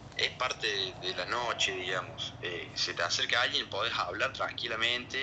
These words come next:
y, y, y si no querés que pase nada, no va a pasar nada, digamos. No, no, digamos, no, no, no debería ser un problema eso para nada.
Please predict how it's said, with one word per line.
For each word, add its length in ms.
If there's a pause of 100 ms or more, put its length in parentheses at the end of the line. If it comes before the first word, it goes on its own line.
y, 60
y, 920
y 40
si 180
no 160
querés 180
que 80
pase 280
nada, 200
no 80
va 80
a 60
pasar 260
nada, 380
digamos. 440 (680)
No, 540
no, 140 (960)
digamos, 280
no, 140
no, 140 (220)
no 160
debería 440
ser 180
un 140
problema 440
eso 280
para 180
nada. 400